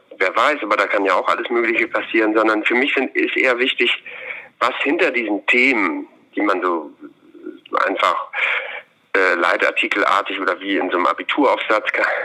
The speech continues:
ähm, finden kann, ähm, was steckt dahinter? Ähm,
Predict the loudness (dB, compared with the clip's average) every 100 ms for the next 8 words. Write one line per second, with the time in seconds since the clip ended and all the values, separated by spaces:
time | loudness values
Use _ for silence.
0 | -2 0 2 2 2 0 -2 -6 -6 -6
1 | -2 0 0 -2 -2 2 0 0 -6 -8
2 | -10 -10 _ _ _ 0 2 0 -2 -4
3 | -2 -2 0 0 -2 0 0 2 0 0
4 | 2 2 -2 -10 -12 -8 -8 -6 0 0
5 | 0 0 0 0